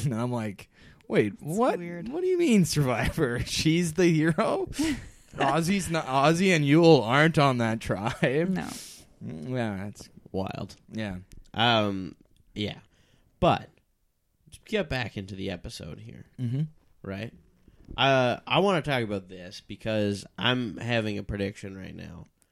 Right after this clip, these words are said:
Speaker 2: Okay.
Speaker 1: Give
Speaker 3: Uh,
Speaker 1: us.
Speaker 3: I got a
Speaker 2: You
Speaker 3: lot of
Speaker 2: having
Speaker 3: pre-
Speaker 2: a vision?
Speaker 3: I'm having a vision.
Speaker 2: Okay.
Speaker 3: I am scared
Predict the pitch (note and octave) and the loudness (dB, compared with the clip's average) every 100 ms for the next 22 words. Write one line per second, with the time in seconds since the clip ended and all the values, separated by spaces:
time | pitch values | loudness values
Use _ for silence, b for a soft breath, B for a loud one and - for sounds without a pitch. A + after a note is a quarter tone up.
0 | _ - F#3+ - C4 _ - G#2+ A2 F#2+ | _ -12 -12 -10 -14 _ -6 0 0 0
1 | - - - - G2+ A2+ A#2 A#2 A2+ F3+ | -4 -12 -12 -6 -2 0 4 4 4 0
2 | F#3 E3+ F3 G3 E4 F4 A2 A#2 C3+ C3 | -2 -2 -4 -4 -6 -6 -2 4 4 4
3 | A#2 G2+ G2 G2+ G2+ C2+ - - - _ | 2 2 -2 -2 -8 -10 -14 -16 -16 _
4 | _ _ A2 A#2 C3+ D3 E3 E3+ E3 - | _ _ 0 4 4 4 2 -2 -6 -6
5 | G#2+ A2+ A#2+ - - C3 A2 F#2+ F2+ F2+ | -4 -2 -2 -6 -2 0 0 0 -4 -6